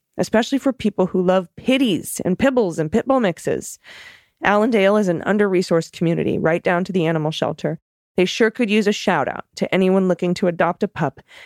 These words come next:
and if you feel generous, cash donations. They will adopt out of state. Thanks for all you do. Pet Tax is our sweet Maya, a lab and pity mix, we think. <laughs> Maya loves absolutely everybody she encounters.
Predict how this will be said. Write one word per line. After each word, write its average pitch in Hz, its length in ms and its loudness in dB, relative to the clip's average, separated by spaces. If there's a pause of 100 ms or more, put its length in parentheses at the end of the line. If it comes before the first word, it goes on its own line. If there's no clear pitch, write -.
(140)
and 180 120 2
if 175 120 -2
you 185 80 4
feel 185 200 2
generous, 196 680 -2 (140)
cash 156 320 -2
donations. - 680 -6 (540)
They 165 160 4
will 165 180 2
adopt 143 480 -2
out 143 160 -2
of 147 80 -4
state. - 460 -4 (1300)
Thanks 190 160 0
for 175 140 2
all 202 120 4
you 208 140 -2
do. 240 260 0
Pet 208 220 -2
Tax 175 300 -2
is 139 100 -2
our 127 120 -2
sweet - 280 -2
Maya, 180 360 0 (120)
a 175 80 2
lab 160 320 0
and 175 160 -4
pity 139 220 0
mix, - 360 -6
we 175 120 0
think. 151 480 -2 (320)
<laughs> - 240 -14
Maya 175 240 4
loves 170 200 2
absolutely 151 500 0
everybody 151 360 0
she 185 160 -2
encounters. 165 600 -2